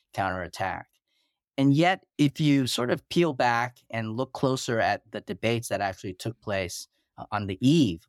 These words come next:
of Mao's intervention, many of his colleagues, many of his subordinates disagreed with him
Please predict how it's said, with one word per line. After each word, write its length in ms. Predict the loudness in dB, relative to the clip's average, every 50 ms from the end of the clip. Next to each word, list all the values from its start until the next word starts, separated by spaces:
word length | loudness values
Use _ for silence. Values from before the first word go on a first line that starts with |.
| _ -4
of 380 | -2 -2 -2 -2 -4 -8 -10 _
Mao's 360 | -10 -6 -4 -4 -4 -4 -6 -8
intervention, 720 | -12 -14 -10 -4 -2 -2 -2 -2 -6 -12 -14 -16 -18 -18 _ _ _ _ _ _ _ _ _ -8 -2
many 440 | 2 4 4 4 4 4 2 2 2
of 100 | 0 0
his 160 | -2 -6 -6
colleagues, 580 | -6 -4 -4 -4 -4 -6 -8 -12 -14 _ -14 -6
many 400 | 0 0 2 4 4 4 2 2
of 100 | 0 -4
his 240 | -6 -8 -10 -12 -14 _ _ _ _ _ _ _ -12
subordinates 840 | -10 -8 -6 -4 -2 -4 -4 -4 -8 -12 -12 -12 -14 -16 -16 -16 _ _ _ _
disagreed 460 | -6 -4 -4 -2 -2 -2 -4 -4 -6 -8
with 100 | -8 -8
him 140 | -8 -8